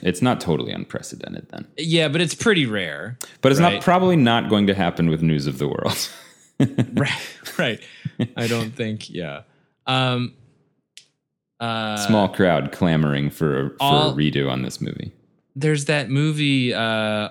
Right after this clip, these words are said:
Speaker 1: All the Money in the World,
Speaker 2: Mm-hmm.
Speaker 1: where Kevin Spacey filmed a part, and then they were like, "Oh, never mind.
Speaker 2: Right,
Speaker 1: We need to
Speaker 2: did it
Speaker 1: do
Speaker 2: with
Speaker 1: it
Speaker 2: Christopher
Speaker 1: again."
Speaker 2: Plummer.
Speaker 1: And then Christopher Blum-, Plummer did the part.
Speaker 2: Yeah,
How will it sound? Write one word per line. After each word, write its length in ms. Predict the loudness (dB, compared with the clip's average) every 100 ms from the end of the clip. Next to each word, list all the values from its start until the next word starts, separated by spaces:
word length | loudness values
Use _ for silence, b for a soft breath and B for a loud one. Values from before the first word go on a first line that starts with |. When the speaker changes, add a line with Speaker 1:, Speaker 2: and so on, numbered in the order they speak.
| -4
Speaker 1:
All 200 | -2 0
the 120 | -2
Money 300 | -2 -2 -2
in 100 | -2
the 80 | -6
World, 560 | -6 -6 -6 -8 -10 -14 _ _ _ _ _ _ -4
Speaker 2:
Mm-hmm. 240 | -2 0 2
Speaker 1:
where 380 | 2 0 -6 -8
Kevin 360 | -6 -4 -4
Spacey 520 | -6 -4 -4 -2 -6 -8
filmed 320 | -8 -8 -8
a 40 |
part, 480 | -10 -10 -8 -10 -12 -10
and 140 | -8
then 140 | -6 -6
they 100 | -8
were 120 | -8
like, 160 | -10 -8
"Oh, 140 | -4 -2
never 340 | 0 0 -2
mind. 580 | -2 -2 -4 -4 -6 -10 _ _ _ _ _ _
Speaker 2:
Right, 140 | -4 -2
Speaker 1:
We 80 | 0
need 160 | 0
to 100 | -2
Speaker 2:
did 40 | -2
it 20 |
Speaker 1:
do 120 | -2
Speaker 2:
with 100 | -4
Speaker 1:
it 40 |
Speaker 2:
Christopher 240 | -6 -4 -2 -2
Speaker 1:
again." 100 | -2
Speaker 2:
Plummer. 240 | -2 -2
Speaker 1:
And 80 | -4
then 100 | -6
Christopher 460 | -6 -8 -8 -10 -10
Blum-, 380 | -10 -10 -10 -12
Plummer 440 | -8 -6 -6 -8
did 260 | -10 -14 -16
the 60 | -20
part. 360 | -14 -14 -14 _ _ _ _ _ _ _ -4
Speaker 2:
Yeah, 360 | 0 2 0